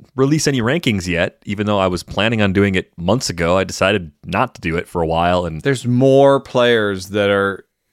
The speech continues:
Speaker 2: that could be traded or could be signed than usual right now.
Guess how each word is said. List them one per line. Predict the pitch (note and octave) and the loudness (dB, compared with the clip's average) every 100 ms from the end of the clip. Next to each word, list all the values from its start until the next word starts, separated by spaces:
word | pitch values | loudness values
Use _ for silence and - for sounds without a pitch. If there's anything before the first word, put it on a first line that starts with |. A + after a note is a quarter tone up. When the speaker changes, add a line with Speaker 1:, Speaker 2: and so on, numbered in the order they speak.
| - | -10
Speaker 2:
that | G2+ F2+ | -8 -6
could | - C3 | -2 0
be | A#2+ | 0
traded | A2 B2 A2 G#2 G2+ F#2 | 0 2 2 2 -2 -4
or | - G2+ | -8 -10
could | - A2 | -4 -4
be | G2 | -4
signed | F#2+ G#2 G2 G2 F2+ F2 - _ | -4 -4 -2 -4 -6 -10 -18 _
than | G2+ G2 F#2+ F2+ | -20 -12 -8 -8
usual | F2+ F2 E2 D2+ | -8 -8 -10 -10
right | D2 | -10
now. | C2+ B1 | -14 -20